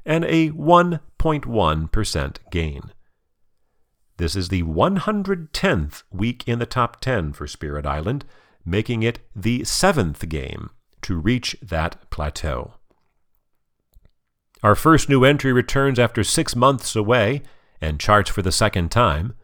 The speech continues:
Number seven, Floe, F L O E, by Henry Audubon, published by Pika Games, with twenty-seven thousand one hundred four, uh, twenty-seven hundred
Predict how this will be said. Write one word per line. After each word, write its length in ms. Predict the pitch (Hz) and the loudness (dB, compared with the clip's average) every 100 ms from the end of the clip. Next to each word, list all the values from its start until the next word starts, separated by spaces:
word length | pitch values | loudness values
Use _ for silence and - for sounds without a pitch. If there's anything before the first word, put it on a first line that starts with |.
| _ _ _ _ | _ _ _ _
Number 300 | - 90 117 | 0 2 4
seven, 540 | 123 - - 90 85 107 - _ _ _ - | 2 4 4 4 -2 -4 -12 _ _ _ -14
Floe, 880 | - - 151 160 78 - - - - - _ _ - | -10 0 6 6 6 0 -8 -12 -16 -20 _ _ -4
F 220 | 82 - | -2 -2
L 280 | 101 92 - | 0 0 2
O 220 | 107 101 107 | 0 0 -2
E, 460 | 117 110 90 64 82 - _ _ - | -4 -4 -4 -8 -14 -18 _ _ -10
by 220 | 67 67 | -6 -4
Henry 380 | 67 95 85 - | -2 0 0 2
Audubon, 680 | 101 101 78 80 127 143 - | 2 2 2 2 0 -4 -2
published 420 | 120 101 90 - | 0 2 -2 -4
by 300 | 73 67 65 - - | -4 -4 -4 -10 -8
Pika 500 | 180 151 80 71 82 | -4 0 0 -2 -6
Games, 460 | 71 71 123 147 - - _ - | -6 -4 -4 -6 -10 -18 _ -4
with 380 | 92 90 - - | -2 -2 -4 -4
twenty-seven 800 | - 104 92 - 214 143 82 71 | -2 -2 0 4 4 4 0 -4
thousand 680 | - 71 58 60 62 80 143 - - _ | -6 -6 -4 -8 -8 -8 -8 -12 -20 _
one 260 | 78 104 131 | 0 2 4
hundred 380 | 110 104 104 | 2 2 0
four, 480 | - - 92 69 58 - - - - - _ - | 0 -2 -2 -2 -6 -14 -20 -20 -20 -20 _ -16
uh, 140 | - - - | -14 -12 -8
twenty-seven 720 | - 139 135 107 135 117 104 | 0 2 2 2 2 2 0
hundred 640 | - 208 180 67 80 113 | -2 -2 -2 -2 -4 -6